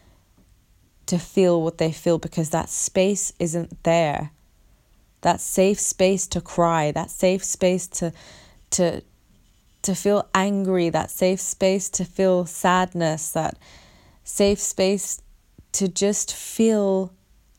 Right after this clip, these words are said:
yourself and to just be yourself. Um, it exists, but we have to look so hard for it. And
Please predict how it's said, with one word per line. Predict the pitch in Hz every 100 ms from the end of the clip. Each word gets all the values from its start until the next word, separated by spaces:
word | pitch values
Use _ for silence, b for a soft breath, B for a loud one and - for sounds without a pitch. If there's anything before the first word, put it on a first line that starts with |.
| _ _ _ -
yourself | 180 180 180 - 180 175 139 - - - - -
and | 175 165
to | 185
just | 170 202 202 - _
be | 220 226 220 208 180 185
yourself. | 170 170 175 170 156 180 170 156 - - - b b b b b b b b b _ _ _ _ _ _ _ -
Um, | 202 - 202 202 208 _ _ -
it | 196
exists, | 214 160 190 247 233 - - -
but | 185
we | 190
have | 180 190 -
to | 196
look | 190 -
so | - 185 175
hard | 165 196 190 185
for | - -
it. | - - -
And | - 175 202